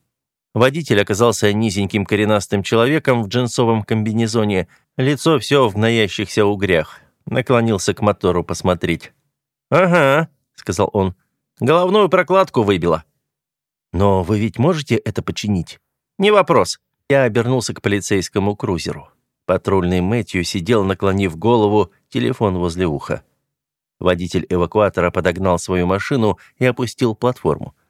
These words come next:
Прицепили тросы, завизжала лебёдка и втащила мою машину на платформу. И только когда мой автомобиль уже погрузили и выровняли, и мы сели в кабину эвакуатора, чтобы ехать,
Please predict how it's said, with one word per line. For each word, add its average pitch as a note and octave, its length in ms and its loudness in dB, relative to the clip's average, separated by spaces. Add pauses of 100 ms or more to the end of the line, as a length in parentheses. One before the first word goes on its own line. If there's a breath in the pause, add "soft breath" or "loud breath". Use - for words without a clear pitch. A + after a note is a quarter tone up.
(200)
Прицепили A2+ 580 0
тросы, B2 440 0
завизжала E2 580 0
лебёдка F#2 560 -2
и F#2+ 140 0
втащила G2 520 -2
мою F2+ 280 0
машину F2+ 400 -2
на E2 120 -2
платформу. D2+ 640 -4 (500)
И C3+ 100 -4
только B2 320 0
когда G#2+ 360 2
мой G#2+ 200 2
автомобиль G#2+ 560 0
уже F#2+ 240 2
погрузили G2+ 560 0
и A#2 220 0
выровняли, F#2 640 0 (220 soft breath)
и F#2 160 0
мы F#2 200 0
сели F2 300 0
в - 60 -8
кабину F2+ 440 0
эвакуатора, F2 720 0
чтобы F2 320 -2
ехать, F2 400 -4